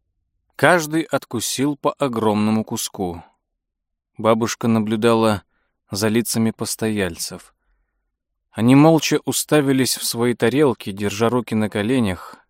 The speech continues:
Еда остывала, не пережеванная у них за щекой. "Я разучилась", — сказала бабушка.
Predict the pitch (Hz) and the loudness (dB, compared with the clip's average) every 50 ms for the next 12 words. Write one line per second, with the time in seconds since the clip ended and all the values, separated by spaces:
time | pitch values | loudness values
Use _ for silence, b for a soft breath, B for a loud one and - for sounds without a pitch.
0 | _ _ _ _ _ - 101 104 110 113 - - 113 104 - - - 113 104 98 | _ _ _ _ _ -6 -2 0 2 0 0 0 -4 -6 -6 -8 -8 -8 -4 0
1 | 107 127 131 113 101 95 87 - _ _ _ _ _ _ _ _ _ _ _ 131 | 2 2 4 4 2 0 -4 -6 _ _ _ _ _ _ _ _ _ _ _ 0
2 | 135 123 - 131 117 120 113 101 98 120 131 127 123 120 117 117 117 117 113 110 | 0 2 2 2 2 2 0 0 0 2 2 2 4 2 4 4 2 2 0 -2
3 | - - 117 107 104 107 110 104 - 107 107 101 - - 117 107 - - - 98 | -4 -4 -4 -2 0 0 -2 -2 -4 -6 -6 -4 -4 -4 -6 -8 -10 -10 -10 -8
4 | 87 82 - - _ _ _ _ _ _ _ _ _ _ _ _ _ _ _ _ | -8 -10 -12 -16 _ _ _ _ _ _ _ _ _ _ _ _ _ _ _ _
5 | _ _ _ _ _ _ _ - - 117 107 113 123 120 113 117 135 135 127 143 | _ _ _ _ _ _ _ -12 -10 -8 -6 -4 -4 -2 -2 0 0 0 0 0
6 | 139 127 143 147 - - - - 165 131 113 110 95 - - - - - - 123 | 0 -2 -2 -6 -6 -6 -4 -2 -2 -2 -2 -4 -4 -6 -8 -10 -10 -8 -6 -4
7 | 107 113 110 110 113 110 110 113 107 98 104 - - - - 107 | -2 -2 0 0 0 2 4 4 4 2 0 -6 -10 -10 -12 -14